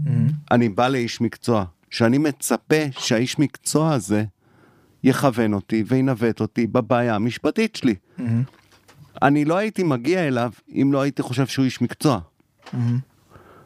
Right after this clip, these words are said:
Speaker 2: ואם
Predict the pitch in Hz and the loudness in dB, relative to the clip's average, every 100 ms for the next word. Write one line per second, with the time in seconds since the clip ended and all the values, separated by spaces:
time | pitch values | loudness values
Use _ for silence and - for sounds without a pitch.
0 | _ _ _ _ _ _ _ - - - | _ _ _ _ _ _ _ -20 -12 -4
1 | 98 107 123 104 - _ _ _ _ - | -2 2 2 2 -6 _ _ _ _ 0
2 | 170 185 139 | 0 2 -2